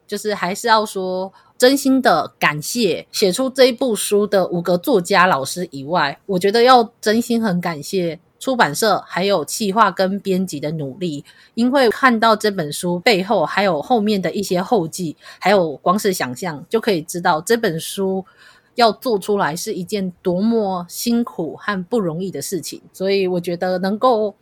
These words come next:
看到这么一部好书实在是太值得了。幸好我那时候不小心想踢馆，然后就把它买回来，然后看得非常的感动，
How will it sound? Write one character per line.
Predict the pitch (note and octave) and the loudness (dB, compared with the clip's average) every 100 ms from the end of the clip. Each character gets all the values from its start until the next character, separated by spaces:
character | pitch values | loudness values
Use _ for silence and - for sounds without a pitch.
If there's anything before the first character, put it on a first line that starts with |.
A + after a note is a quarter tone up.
| _ | _
看 | - A#3+ | -4 -2
到 | A3+ A3+ | 2 2
这 | A3+ | 2
么 | A3+ F#3 | -2 -2
一 | F3+ | -4
部 | G#3+ | -4
好 | - C#3+ | -4 -6
书 | D3 F#3 | -6 -8
实 | G3+ - E3+ | -6 -6 -4
在 | G3 F#3+ | -2 -2
是 | G3 F#3 | -4 -10
太 | - B3+ | 0 2
值 | F3+ - D#3 | 2 -4 -10
得 | F3 D#3+ G#2+ | -6 -6 -6
了。 | B2+ C3+ - - | -10 -12 -20 -14
幸 | - B3+ F3+ | -4 -2 -2
好 | D#3+ C3+ C3+ - | -2 -2 -4 -8
我 | - F3+ | -4 2
那 | A3 | 2
时 | G#3+ | 4
候 | F#3 F#3+ | 4 2
不 | - | 2
小 | F3 | 0
心 | D3+ G3 | -2 -2
想 | G3+ D3 | -4 -6
踢 | D3 F#3+ | -6 -6
馆， | F#3 D3 | -4 -4
然 | D3 | -2
后 | F#3+ | -2
就 | G3+ | -2
把 | F#3 | -2
它 | F3 | -2
买 | F#3+ D3+ | -2 -2
回 | C3+ D3+ | -6 -6
来， | D3 D3 | -6 -6
然 | D#3+ | -4
后 | G3 F3+ - - - | -2 -4 -6 -20 0
看 | A#3 | 0
得 | F#3 | 2
非 | E3+ G#3 | 0 0
常 | G#3+ E3 | 0 -2
的 | D#3+ | -4
感 | D#3+ C3 | -4 -4
动， | D3+ D#3 | -4 -4